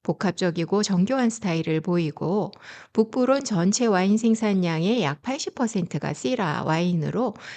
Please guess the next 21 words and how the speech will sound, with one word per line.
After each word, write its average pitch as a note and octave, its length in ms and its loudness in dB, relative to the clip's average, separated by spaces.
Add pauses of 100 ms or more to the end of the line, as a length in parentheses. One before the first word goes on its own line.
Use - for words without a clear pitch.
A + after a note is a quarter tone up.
세계 C4+ 380 -2
씨라 C#4 360 -6
생산자들의 A3 920 0
지침서가 G3+ 720 -2
되는 D3 320 -6 (180)
씨라의 F#3 640 -2
본고장입니다. F3+ 1400 2 (960)
남부론 B3+ 520 0
또한 B3+ 340 0
레드와인 G#3 480 2
생산이 G3+ 540 -2
압도적으로 F3+ 760 0
많지만, F3 760 0
씨라가 A#3 560 0
유일한 A3 460 2
레드 F#3+ 260 0
품종인 F#3+ 600 0
북부론과 D#3+ 760 -2
스타일은 F#3+ 560 -2
많이 D#3 320 0
달라서 D#3+ 760 -4